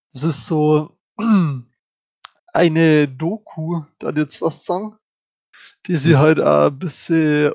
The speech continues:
Speaker 1: um die,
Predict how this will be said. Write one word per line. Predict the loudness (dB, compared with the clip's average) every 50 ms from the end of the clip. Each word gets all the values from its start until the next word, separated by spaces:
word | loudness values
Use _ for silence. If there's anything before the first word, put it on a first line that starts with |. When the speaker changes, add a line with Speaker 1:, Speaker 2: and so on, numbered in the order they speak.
| -6 _
Speaker 1:
um | -10 -8 -8 -8 -10 -12 -10 -8 -6 -6 -6 -6 -8 -12 _ _ _ _ _ _ _ _ _ _ _ _ _ -20 -20 _ _ _ _ _ _ _ _ _ _ _ _ _ _ -6
die, | -4 -2 0 0 2 2 2 2 0 -2